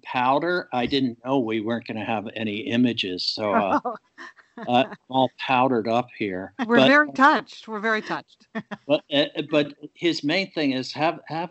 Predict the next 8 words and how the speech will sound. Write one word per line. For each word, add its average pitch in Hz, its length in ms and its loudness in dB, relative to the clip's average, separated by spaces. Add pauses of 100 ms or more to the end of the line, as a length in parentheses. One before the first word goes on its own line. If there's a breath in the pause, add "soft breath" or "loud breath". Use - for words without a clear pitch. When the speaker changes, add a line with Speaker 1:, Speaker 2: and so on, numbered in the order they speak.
(120)
Speaker 1:
have 165 240 -4
the 165 100 -4
camera 151 640 -2 (800 soft breath)
elevated 120 840 2
so 123 260 -6
that 117 160 -6
it's, 117 300 -6
uh, 123 120 -4